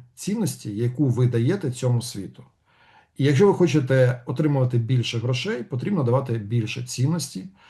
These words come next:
більше того, що буде змінювати світ навколо вас. І чим більше людей, які з вами стикаються, будуть ці цінності отримувати, тим більше грошей будуть вам приходити. Чому виникає цей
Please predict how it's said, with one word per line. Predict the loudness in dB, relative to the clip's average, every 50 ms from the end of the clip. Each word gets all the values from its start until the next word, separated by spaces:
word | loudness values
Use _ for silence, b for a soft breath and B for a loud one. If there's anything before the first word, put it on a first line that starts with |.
| b b b b b
більше | 0 2 4 4 4 2 0 -2 -4 -4 -6 -6 -10 -12 _
того, | 0 2 2 2 2 0 -4 -6 -8
що | -10 -4 0 2
буде | 2 4 4 2 2 0
змінювати | -2 0 0 0 0 -2 -6 -8 -10 -12
світ | -8 -6 -4 -4 -4 -2
навколо | -4 -4 -4 -4 -6 -6 -4 -6 -6
вас. | -10 -14 -16 -16 -20 -20 _ _ _ _ B B B B B B B B B
І | 0 2
чим | 2 4 4 6 6 6
більше | 6 6 4 4 4 4 4 4
людей, | 4 4 6 6 4 4 4 2 -2 -4
які | -2 0 0 0 2 0 0 0
з | 0 0
вами | 0 0 0 0 -2 -6
стикаються, | -6 -6 -6 -6 -4 -6 -6 -6 -8 -8 -6 -4
будуть | -2 -2 -2 -2
ці | -4 -8
цінності | -6 -4 -2 -2 -2 -4 -4
отримувати, | -6 -4 -2 0 0 0 2
тим | 4 4 6 6
більше | 8 6 6 4 2
грошей | 4 4 2 2 2 2
будуть | 2 2 2 2 2 0 0
вам | -2 -2 -2 -2 -4 -4 -6
приходити. | -6 -6 -6 -6 -6 -8 -8 -8 -10 -16 -20 -20 _ _ _ _ B B B B B B B B B B B B B B B B B B
Чому | 2 6 6 8 8 8 8
виникає | 8 6 6 4 2 2 2 4 6 6 6 4
цей | 2 0 0 2 4 4 4 4 2 0